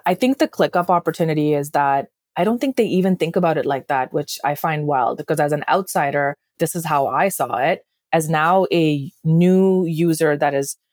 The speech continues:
sort of, like, using the intricacies of the product, I see them as a replacement for not only, like, an Asana and Monday, which I was a power user of, but also for Notion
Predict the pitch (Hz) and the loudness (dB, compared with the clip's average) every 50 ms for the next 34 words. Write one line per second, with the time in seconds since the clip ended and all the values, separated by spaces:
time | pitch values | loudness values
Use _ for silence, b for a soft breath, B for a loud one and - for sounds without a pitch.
0 | _ _ _ _ _ _ _ _ - - - 180 170 165 165 151 151 160 151 139 | _ _ _ _ _ _ _ _ -18 -6 0 2 2 4 4 2 0 0 0 0
1 | 135 135 - _ - _ _ _ _ _ _ _ - 170 156 175 180 160 175 165 | 0 -2 -4 _ -20 _ _ _ _ _ _ _ -2 0 2 4 4 4 2 2
2 | 170 165 - - - 135 147 - - 180 - 202 - 220 214 190 202 190 202 196 | 2 0 0 -2 -4 -6 -4 -4 -4 -2 -2 -2 0 0 0 0 0 0 0 -2
3 | - - 196 180 185 208 226 240 - - - - _ - 156 156 160 160 - - | -2 0 0 0 2 2 0 0 -2 -8 -18 -12 _ -2 0 0 0 -2 -4 -4
4 | - 175 180 165 170 156 151 156 - - 139 143 143 143 147 143 143 139 143 143 | -2 0 2 2 2 2 2 0 -2 -4 -2 -2 -2 -2 -2 -2 -2 0 0 -2
5 | 135 - 147 143 143 - - 135 135 - - - 151 139 - - - - 147 139 | -2 -2 -2 -4 -4 -2 -2 -2 -2 -2 -2 -4 -4 -4 -6 -6 -2 0 0 2
6 | 135 139 135 135 151 _ _ _ _ _ - 180 175 175 196 220 220 220 214 214 | 2 2 0 0 -2 _ _ _ _ _ -2 0 2 2 2 2 2 2 2 2
7 | 208 185 160 - 151 147 139 - - 147 139 143 147 139 135 143 135 131 135 156 | 2 2 0 0 -2 -6 -4 -4 -4 -2 -2 -2 -2 -4 -4 -4 -4 -2 0 0
8 | 214 254 240 190 - 165 151 143 135 135 127 - - - 113 117 123 139 139 135 | 2 2 2 2 0 0 0 0 0 -2 -4 -4 -4 -2 -2 -2 -2 -2 -2 -2
9 | 131 131 135 147 151 160 170 202 254 294 - - _ _ _ _ - 175 170 - | -4 -4 -2 -2 0 2 2 2 0 0 -4 -8 _ _ _ _ -2 -2 0 2
10 | 156 160 170 - - 196 185 - 170 151 151 143 139 147 156 - - 165 143 143 | 2 0 0 0 -2 -4 -4 -2 -4 -2 -2 0 -2 -2 -2 -2 -4 -4 -4 -4
11 | 143 147 | -6 -8